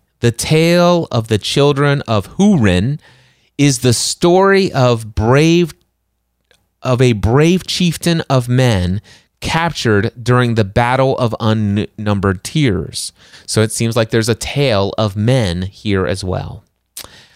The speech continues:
Uh, and it's the t-, it's the tale of the children of Húrin. Uh, Morgoth, an act more, Morgoth, during an act more cruel than anything conceived by the Lord of the Rings witch, Witch King,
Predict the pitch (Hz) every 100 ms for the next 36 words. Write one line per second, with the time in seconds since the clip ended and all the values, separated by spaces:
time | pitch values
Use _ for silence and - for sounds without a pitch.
0 | _ - 92 76 107 110 107 - - 104
1 | 98 - _ 110 - - - 107 107 -
2 | 101 - 135 131 120 110 - 120 113 104
3 | - 143 120 95 95 107 - _ _ -
4 | - - - - - 117 113 101 131 208
5 | 254 127 82 87 131 - - _ _ _
6 | 120 123 - 131 147 - 131 131 139 139
7 | - 69 123 147 127 104 98 117 - 120
8 | 113 123 120 113 120 135 - 135 147 -
9 | - 147 151 123 117 - 101 131 147 -
10 | 139 131 127 123 131 120 - 131 135 117
11 | 113 107 101 117 123 113 104 113 113 117
12 | 107 107 _ _ - 113 143 - 107 92
13 | 113